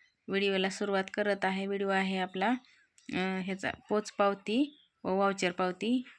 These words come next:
या विषयावर मी हे व्हिडिओ बनवत आहे. तर व्हिडिओ कुठंही न स्किप करता आपण व्हिडिओ पूर्ण,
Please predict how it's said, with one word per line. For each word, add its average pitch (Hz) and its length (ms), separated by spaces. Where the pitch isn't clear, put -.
या 180 200
विषयावर 185 500
मी 180 120
हे 185 200
व्हिडिओ 202 280
बनवत 196 420
आहे. 196 340
तर 180 160
व्हिडिओ 196 340
कुठंही 196 360
न 196 180
स्किप 196 340
करता 196 420
आपण 190 320
व्हिडिओ 196 320
पूर्ण, 190 400